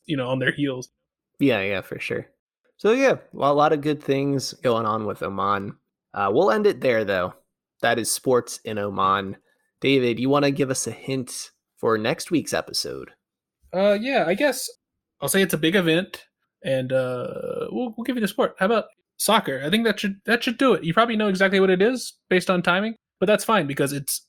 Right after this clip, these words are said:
Speaker 1: one of the most talked about events in sports right now. You know, it's, uh, it's been a long time coming with the process, and changes are happening, so it'll be a, a nice informative episode.
Speaker 2: Yeah, and if you're American who doesn't follow the sport, you might be a little bit confused, but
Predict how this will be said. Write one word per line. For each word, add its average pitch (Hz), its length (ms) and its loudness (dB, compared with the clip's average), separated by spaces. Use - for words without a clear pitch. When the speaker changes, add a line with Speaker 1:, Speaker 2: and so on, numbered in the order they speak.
Speaker 1:
one 170 180 2
of 170 80 0
the 156 80 2
most 160 220 0
talked 160 200 0
about 147 260 -2
events 143 540 -10
in 147 120 -6
sports 139 400 -6
right 135 220 -2
now. 143 320 0
You 139 140 -6
know, 127 140 -12
it's, - 360 -14
uh, 135 340 -6
it's - 140 -14
been 143 140 -4
a 139 40 -2
long 143 180 -2
time 139 160 -4
coming 202 340 0
with 165 140 -4
the 165 80 -10
process, 180 500 -2
and 139 200 -8
changes 277 340 2
are 156 60 4
happening, 131 360 -2
so 156 300 0
it'll 175 120 0
be 196 180 0
a, 170 200 -2
a 170 60 -4
nice 175 220 -4
informative 151 400 -4
episode. - 360 -4
Speaker 2:
Yeah, 233 360 0
and 113 220 0
if - 260 -4
you're 107 280 2
American 107 520 -4
who 104 80 -4
doesn't 170 360 0
follow 104 240 0
the 139 120 -8
sport, 208 360 -2
you 254 100 2
might 233 200 0
be 208 80 4
a 185 60 4
little 151 180 2
bit 120 180 -2
confused, - 580 -10
but 180 220 4